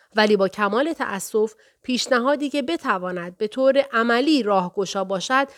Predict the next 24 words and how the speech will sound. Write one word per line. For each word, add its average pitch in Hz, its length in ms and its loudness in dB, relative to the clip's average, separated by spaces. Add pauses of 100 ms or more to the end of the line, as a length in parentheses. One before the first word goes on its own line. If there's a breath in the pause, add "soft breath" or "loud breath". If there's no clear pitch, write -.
(220 loud breath)
ارائه 240 360 6
نشده 269 480 0
و 208 120 -2
فقط 214 380 -4
قابل 180 360 -2
گوش 175 320 -6
کردن 190 520 -2
بودند. 147 520 -12 (1700)
وزیر 320 380 2
دادگستری 190 840 0
گفت: 226 400 0 (380)
«آنچه 311 300 0
که 269 100 -4
موجب 220 340 -2
روشن 196 440 -2
شدن 208 380 -4
این 208 260 -2
محفل 175 380 -4
می‌شود 180 540 -4
چراغ 220 420 2
قانون 214 500 0
است 262 220 -6
و 262 60 -6
صرفاً 247 560 0